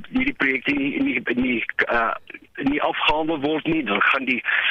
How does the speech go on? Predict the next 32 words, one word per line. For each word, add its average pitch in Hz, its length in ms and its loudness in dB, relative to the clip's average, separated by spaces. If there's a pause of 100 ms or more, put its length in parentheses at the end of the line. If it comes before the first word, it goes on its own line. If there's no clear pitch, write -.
(220)
die, 110 400 -2
die 107 120 -2
kontrakteurs 160 640 0
hof 135 300 0
toe 202 140 0
en 127 120 -2
die 107 120 0
departemente 131 640 0
gaan 139 180 0
hof 123 220 -2
toe 123 140 -10 (320)
en 127 120 0
uiteindelik 131 400 0
word 117 180 0
dienste 113 340 2
nie 117 140 2
gelewer 104 360 0
nie. 101 80 0
Daai 98 260 0
paaie 131 360 2 (320)
is, 110 320 0
eh, 104 140 2
doodspaaie 107 580 0
op 90 120 -8
die 104 140 0
stadium. 98 480 0 (120)
Weer 127 340 0
eens, 131 160 -4 (400)
tien 135 180 2
jaar 127 360 2 (360)
se 107 500 2 (200)
wanbestuur 120 840 0